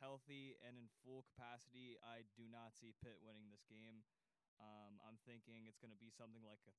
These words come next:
thirty-eight to mid-teens, like, thirty-eight to seventeen, uh, victory for the Orange.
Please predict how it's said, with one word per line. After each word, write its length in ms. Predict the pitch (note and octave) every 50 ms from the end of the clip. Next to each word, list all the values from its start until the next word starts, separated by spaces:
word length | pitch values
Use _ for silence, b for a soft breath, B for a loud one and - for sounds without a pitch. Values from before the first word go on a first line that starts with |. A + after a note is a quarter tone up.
| _ -
thirty-eight 480 | B2+ B2 A#2+ A#2+ A#2+ A#2 A#2 A#2 A2+ A2+ - - -
to 400 | A#2 A2 A2 A2 A2 G#2+ G#2 G2 - _ _ _ _ _ _ - - _ _ _ - D2
mid-teens, 880 | G#2+ A2+ A#2 B2+ B2 A#2+ G#2+ - - B2+ B2 A#2+ B2 B2 A#2+ A#2+ A2+ -
like, 200 | G#2+ G2+ G#2 - _ - b b b b b b b - - -
thirty-eight 400 | D3+ D3+ D3+ D3+ D3 C#3+ C#3 -
to 80 | B2+ -
seventeen, 720 | - C3+ C3 C3 B2+ A#2+ - C3+ C3 B2+ B2+ B2+ B2 A#2 - - -
uh, 240 | - A#2 A2+ A2+ A2+
victory 320 | A2+ B2+ B2 - C3+ C3
for 160 | A#2+ - B2 B2
the 80 | B2
Orange. 400 | B2 C3 C#3 C#3 C#3 C#3 C3+ -